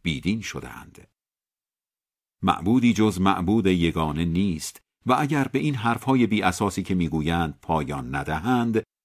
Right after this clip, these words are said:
هر کدامشان که با اصرار بر این حرفها بیدینی کنند،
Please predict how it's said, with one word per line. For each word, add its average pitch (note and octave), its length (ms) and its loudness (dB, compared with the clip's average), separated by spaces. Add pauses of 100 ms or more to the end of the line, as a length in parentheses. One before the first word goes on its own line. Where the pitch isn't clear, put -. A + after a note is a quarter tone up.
(100)
هر F3 240 2
کدامشان A#2 640 2
که F#2+ 180 -2
با G2+ 220 4
اصرار B2+ 580 0
بر A2 160 4
این G#2 160 2
حرفها E2+ 480 2
بیدینی D2+ 520 -2
کنند، A2+ 520 0